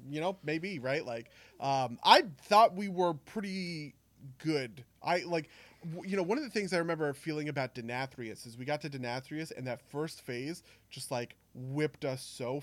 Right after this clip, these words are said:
fucking hard <laughs> that I was just like, "Wow, that's hard. That sucks," right? Um, the Sylvanas' first phase doesn't feel like that to me. Sylvanas' first phase feels pretty, pretty, you know, like,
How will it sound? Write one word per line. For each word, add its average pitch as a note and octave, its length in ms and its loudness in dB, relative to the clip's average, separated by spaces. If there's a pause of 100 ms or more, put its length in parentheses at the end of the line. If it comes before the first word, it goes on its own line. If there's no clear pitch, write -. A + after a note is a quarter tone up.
(160)
fucking C#3+ 320 -6
hard C3 520 -6 (140)
<laughs> - 140 -20
that D#3+ 200 6
I E3 60 6
was E3 100 2
just E3 200 -4
like, C3 180 0 (220)
"Wow, C3 1120 8
that's D#3 400 6
hard. C#3 540 2
That D#3 240 2
sucks," B2+ 500 -2
right? C3+ 320 -4 (340)
Um, D3 460 0 (340)
the G3 760 8
Sylvanas' A#3+ 480 4
first F#3+ 180 -2
phase D#3+ 160 0
doesn't C3+ 220 -6
feel B2+ 120 -6
like A2+ 120 -8
that D#2 160 -10
to - 100 -20
me. D2+ 80 -16 (100)
Sylvanas' E3+ 460 0
first D3+ 220 -8
phase C#3 240 -4
feels C3+ 300 -6
pretty, B2 300 -10 (260)
pretty, A#2+ 420 -12
you C#3+ 100 -14
know, C3 80 -8
like, G#2 220 -12